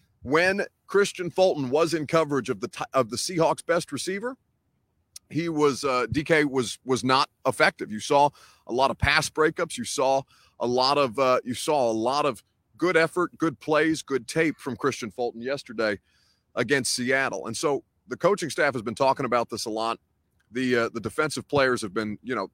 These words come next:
saying that they're working through the process, and there was communications issues yesterday against the Seahawks,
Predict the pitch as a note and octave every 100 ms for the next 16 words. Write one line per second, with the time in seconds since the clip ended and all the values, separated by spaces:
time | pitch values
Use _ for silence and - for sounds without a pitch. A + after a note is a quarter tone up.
0 | _ - - D#3+ D3 B2+ A#2 G#2+ A#2+ C3
1 | A#2+ A2 A2 - A#2+ B2 B2+ A2+ A2 G#2
2 | G#2+ - D3 D#3 - A#2+ - G#2 A#2+ -
3 | A#2 G#2+ - _ _ _ C3+ C3+ - C3+
4 | A#2+ A#2 A#2 - G#2+ - C3 A#2+ A#2 -